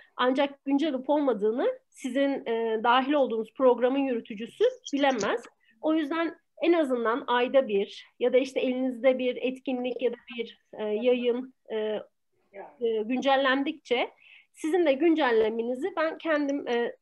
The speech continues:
tavsiye ederim açıkçası. E, bilim insanı destekleme,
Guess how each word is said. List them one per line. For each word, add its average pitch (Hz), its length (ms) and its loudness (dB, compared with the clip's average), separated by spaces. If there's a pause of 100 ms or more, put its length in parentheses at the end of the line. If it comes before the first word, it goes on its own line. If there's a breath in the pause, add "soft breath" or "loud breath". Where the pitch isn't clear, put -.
(120)
tavsiye 294 480 2
ederim 233 300 2
açıkçası. - 580 -10 (1600 loud breath)
E, 247 200 -8
bilim 330 260 4
insanı 339 460 2
destekleme, 302 840 0